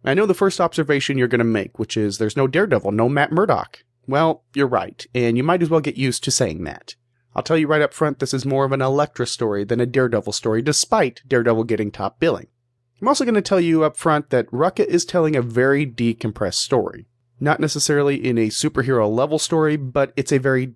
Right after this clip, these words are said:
different story. It's not a superhero story. Rucka decides to get into more of a personal area. It's topical, of course, as we're gonna see, but it's also very human.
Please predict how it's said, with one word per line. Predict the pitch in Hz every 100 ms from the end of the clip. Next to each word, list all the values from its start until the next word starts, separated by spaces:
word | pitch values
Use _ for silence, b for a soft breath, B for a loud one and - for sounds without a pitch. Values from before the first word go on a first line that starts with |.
| -
different | 139 123 - -
story. | - 98 98
It's | -
not | 139 165 170 175
a |
superhero | 151 160 - 127 131 107
story. | - 120 92 - - _ _ _ -
Rucka | 139 196 233
decides | 190 190 185 170 156
to | - 151 139 127 -
get | 165
into | 165 156
more | 147 147 151
of |
a | 139 131 131 _
personal | - 180 175 131 101 107
area. | 92 87 - _ _ _
It's | - -
topical, | - 156 123 120 113
of | 101
course, | - 110 -
as | 120
we're | 110
gonna | 104
see, | 101 - 110 135 - _ _ _
but | -
it's | 151 208
also | 220 220 196
very | 175 135 156 160 156
human. | - 147 120 101 -